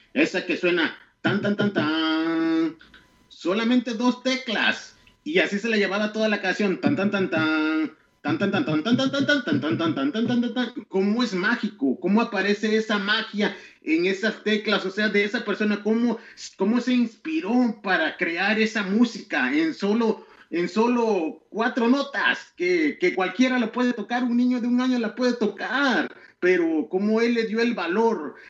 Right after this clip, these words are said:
así nosotros le debemos de dar el, el valor ed-, educativo que se merece, este, nuestros programas y hacia nuestros estudiantes. Debemos de tener, este, la inspiración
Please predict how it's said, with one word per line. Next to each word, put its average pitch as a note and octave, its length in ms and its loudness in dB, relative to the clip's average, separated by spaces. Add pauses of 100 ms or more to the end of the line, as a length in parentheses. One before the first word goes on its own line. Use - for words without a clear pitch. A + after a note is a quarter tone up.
así F3 240 0
nosotros G3 440 -2
le E3+ 180 2
debemos E3+ 460 0
de E3+ 140 0
dar D#3+ 200 0
el, E3 400 2
el C3+ 180 0
valor C3+ 420 0
ed-, F#3 220 -2
educativo D3+ 840 0
que D3 120 -2
se D3+ 160 -2
merece, D#3+ 680 0 (280)
este, A#2+ 1080 2
nuestros D#3 480 0
programas D#3 640 0
y D#3 80 2
hacia C#3 240 -2
nuestros C3+ 340 0
estudiantes. C3+ 760 0
Debemos C#3 600 0
de C3+ 160 0
tener, C3+ 380 0
este, D#3+ 400 -4
la C#3 140 2
inspiración D3 920 0